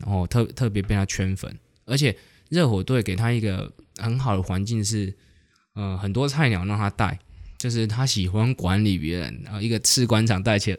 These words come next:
带头冲的感觉。他也在那个，呃，迪-，这一次季后赛迪士尼 Bubble 园区里面过他个-，个人的三十一岁生日啊。前-，上-，上礼拜，前几天他三十一岁生日，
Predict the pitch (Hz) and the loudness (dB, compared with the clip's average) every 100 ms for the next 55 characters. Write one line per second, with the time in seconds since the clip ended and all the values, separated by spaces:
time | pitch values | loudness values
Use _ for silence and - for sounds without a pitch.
0 | - 120 104 92 92 104 101 90 - - | -2 0 0 0 -4 -4 -4 -6 -10 -14
1 | - - - - - - 139 139 107 123 | -18 -20 -20 -20 -20 -6 0 2 4 2
2 | 117 117 113 98 92 87 - _ _ _ | 2 0 -2 -4 -4 -8 -12 _ _ _
3 | _ _ _ _ _ _ - - - - | _ _ _ _ _ _ -20 -20 -20 -16
4 | - - - - 120 107 101 98 123 123 | -18 -18 -16 -2 0 2 0 0 2 2
5 | - 139 135 151 131 131 127 120 113 107 | 4 4 6 4 2 4 6 6 4 4
6 | 107 131 101 107 107 104 90 95 95 - | 2 2 2 2 2 2 0 -2 -2 -2
7 | 104 104 95 95 98 98 95 - 113 101 | -2 -2 -4 -4 -6 -6 -10 -4 0 0
8 | 101 95 95 - - - 120 104 67 71 | 0 -2 -2 -6 -10 -2 0 2 0 -4
9 | 76 55 50 - - 107 117 98 98 101 | -6 -8 -12 -10 -2 2 2 4 2 2
10 | 87 - - 78 65 - - 98 101 - | 0 -2 -4 -8 -12 -16 -12 -12 -12 -18
11 | _ _ _ _ _ _ _ - 107 - | _ _ _ _ _ _ _ -8 -6 -2
12 | - 117 107 - - 117 90 98 82 135 | 0 0 -2 -4 0 0 0 -2 2 4
13 | 131 113 117 113 113 110 107 101 98 95 | 4 4 2 0 -2 -2 0 0 0 -2
14 | 92 90 82 | -2 -6 -8